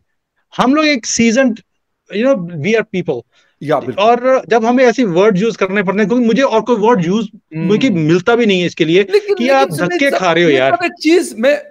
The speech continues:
Speaker 2: ये, ये मैं कहता हूँ खाने चाहिए। सर, आप पचहत्तर साल आपको हो गए, अगर आप अपनी हिमाकतों से कुछ नहीं सीखते, इसका मतलब है कि आप डिजर्व करते हैं। आपने
Speaker 1: हम्म।
Speaker 2: अपनी सोसाइटी को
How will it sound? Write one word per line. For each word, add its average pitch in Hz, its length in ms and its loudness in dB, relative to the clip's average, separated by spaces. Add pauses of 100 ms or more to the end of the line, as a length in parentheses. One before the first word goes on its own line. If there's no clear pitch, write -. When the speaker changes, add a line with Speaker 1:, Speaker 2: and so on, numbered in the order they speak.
Speaker 2:
ये, 277 380 -8
ये 214 500 -8
मैं 220 160 -6
कहता 285 240 -8
हूँ - 100 -12
खाने 214 320 0
चाहिए। - 340 -12 (720)
सर, 339 220 -6
आप 269 580 -4
पचहत्तर 247 400 -2
साल 214 260 0
आपको 196 380 0
हो 220 60 0
गए, 247 140 -8
अगर 226 280 -4
आप 262 300 -4
अपनी 254 320 -4
हिमाकतों 214 580 -2
से 226 120 -8
कुछ 233 280 -16
नहीं 214 300 0
सीखते, 165 480 -10 (340)
इसका 294 320 -4
मतलब 254 320 -4
है 254 60 2
कि 254 100 -4
आप 208 180 0
डिजर्व 202 340 0
करते 190 400 -6
हैं। 101 220 -12 (580)
आपने 226 240 0
Speaker 1:
हम्म। 262 120 0
Speaker 2:
अपनी 269 240 -6
सोसाइटी 240 600 -4
को 254 460 -2